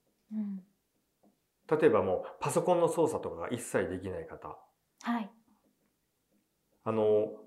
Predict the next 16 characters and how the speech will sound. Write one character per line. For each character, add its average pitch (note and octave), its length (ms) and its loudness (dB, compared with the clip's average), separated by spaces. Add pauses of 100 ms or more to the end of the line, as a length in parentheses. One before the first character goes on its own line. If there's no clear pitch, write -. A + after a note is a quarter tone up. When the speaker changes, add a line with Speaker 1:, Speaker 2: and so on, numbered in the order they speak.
(260)
Speaker 2:
な C#3 100 2
ん - 60 0
か、 - 180 -2 (640)
な G#2 120 -6
ん - 20 -4
だ F2 80 -4
ろ D#2+ 60 -8
う E2+ 40 -12
な。 E2 180 -12 (1000)
い F#3 80 4
つ D#3 160 -2
で、 B2 200 6 (420)
い E3 100 0
つ D3 140 -2
で G#2 80 2
も F#2+ 320 -2